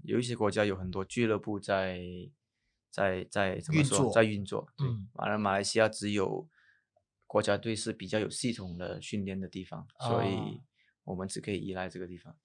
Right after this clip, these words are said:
Speaker 2: 所以离开之后呢，你有想过，哎，那我就去俱乐部打职业球员的生涯？
Speaker 1: 是，是，那时候离开之前都已经安排好一切的计划了，所以当时还蛮果断的，就说，哎，我就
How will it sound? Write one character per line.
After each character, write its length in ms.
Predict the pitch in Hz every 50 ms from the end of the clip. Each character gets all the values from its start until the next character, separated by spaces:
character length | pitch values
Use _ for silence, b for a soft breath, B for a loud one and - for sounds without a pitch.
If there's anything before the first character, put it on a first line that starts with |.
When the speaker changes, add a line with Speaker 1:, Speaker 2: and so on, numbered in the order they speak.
| _ -
Speaker 2:
所 160 | - - 277
以 60 | 196
离 240 | 139 123 131 165 196
开 180 | - 214 208 202
之 160 | 202 202 196
后 240 | - - 196 180 165
呢， 180 | 147 147 143 139
你 100 | 135 139
有 100 | 151 135
想 180 | - 143 113
过， 120 | 117 156 180
哎， 80 | 185
那 120 | 202 190 160
我 220 | 127 107 104 101
就 300 | - - 156 147 139 131
去 320 | - - - 151 139 131
俱 120 | 135 - 147
乐 120 | 139 131
部 280 | 131 - 143 120 - - _ _
打 260 | - 104 98 90 - - -
职 160 | - - 123
业 100 | 135 147
球 200 | 143 - - 117
员 160 | 113 110 107
的 60 | 110 107
生 220 | - 117 113 113
涯？ 80 | - - - - _ _ -
Speaker 1:
是， 180 | - - 156 143
是， 140 | 143 135 127
那 100 | 147 151
时 120 | 131 127
候 600 | 120 131 131 131 123 120 117 110 110 104 - - - -
离 160 | - 127 131
开 160 | 131 143 135
之 160 | - 143 131
前 160 | - 120 110
都 160 | 110 120 117 104
已 40 |
经 80 | 104 104
安 140 | 95 110 107
排 160 | 110 104 107
好 140 | 101 90 95
一 80 | 101
切 160 | 95 - 110 107
的 80 | 101
计 180 | 95 - 107 104
划 160 | 101 98 95
了， 120 | 92 - -
所 220 | - - - 101 104
以 340 | 101 95 90 87 - 78 - _ _ _ _ _ _ _
当 160 | - 101 104
时 140 | 101 101 101
还 120 | 98 95
蛮 440 | 98 95 87 85 87 87 92 95 95 117 - _ _ _ _ _ _ -
果 200 | - 95 - -
断 200 | 113 110 104 95
的， 140 | - - -
就 140 | - 104 104
说， 140 | 104 101
哎， 240 | - - 104 104 156 165 - -
我 180 | - 98 95 -
就 360 | - 101 104 101 98 95